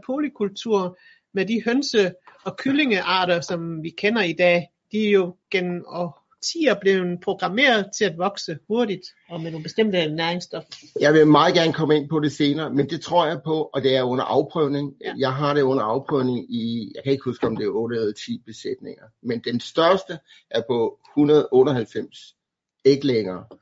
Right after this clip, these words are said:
Speaker 2: og der er det valset, det her, og de, øh, de er altså tilfredse med det. Det her er jo bare for at bevise,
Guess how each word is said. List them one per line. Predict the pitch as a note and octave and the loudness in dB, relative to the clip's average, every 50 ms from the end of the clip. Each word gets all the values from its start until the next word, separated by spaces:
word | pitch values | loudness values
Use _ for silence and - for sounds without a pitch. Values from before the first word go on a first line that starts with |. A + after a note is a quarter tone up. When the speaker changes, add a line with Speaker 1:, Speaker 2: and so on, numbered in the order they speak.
| _ _ _ _ _ _ _ - - - - | _ _ _ _ _ _ _ -20 -20 -10 -6
Speaker 2:
og | A#2+ | -2
der | C3 C3 | 0 2
er | C#3 | 4
det | C3+ C3+ B2 A#2 A2 | 4 2 2 2 -2
valset, | B2 C3 C#3 D3+ D#3+ - - E3 C#3 | 0 2 2 2 0 -2 -6 -6 -6
det | A#2 A#2 A#2 | -4 -6 -6
her, | A#2+ A2+ G#2+ G2 - - _ _ _ _ _ | -6 -6 -8 -8 -12 -18 _ _ _ _ _
og | - A2+ A2 - _ _ _ _ _ | -8 -8 -8 -8 _ _ _ _ _
de, | - D3 D#3 D#3+ D#3 D3 | -8 -8 -6 -2 0 0
øh, | C3+ A#2 A2+ A2+ G#2+ G#2 F#2+ G2 G2 A#2 | 2 2 0 0 -2 -2 -4 -6 -6 -4
de | C#3 C3+ | -2 -2
er | A#2+ | -2
altså | G#2+ - - G2 | -2 -6 -12 -18
tilfredse | - - - - - A2 A#2 - - A2+ | -18 -20 -18 -12 -12 -12 -12 -10 -10 -12
med | G#2+ - - | -12 -10 -12
det. | A2+ B2+ - _ _ _ _ _ _ _ _ _ - - - _ _ _ _ _ _ _ _ _ _ _ _ _ _ _ _ _ _ _ | -14 -16 -18 _ _ _ _ _ _ _ _ _ -20 -20 -20 _ _ _ _ _ _ _ _ _ _ _ _ _ _ _ _ _ _ _
Det | F#3 F#3 G3 G3+ | 8 8 10 10
her | G#3+ G#3 G3+ G3 F#3+ F#3+ - - _ _ _ | 10 10 8 8 6 4 2 -4 _ _ _
er | D3 D3+ | 0 2
jo | D3 C#3+ | 2 2
bare | A#2+ D3 - - F3+ - - | 4 4 2 2 2 0 -4
for | F3+ C#3 C3+ | -4 -4 -4
at | C3+ | -4
bevise, | D3 C#3+ B2+ B2+ C#3+ G3 G#3 G#3 G3+ G3 - G#3 G3 F#3+ | -6 -8 -8 -6 -6 -6 -6 -6 -8 -12 -12 -12 -12 -12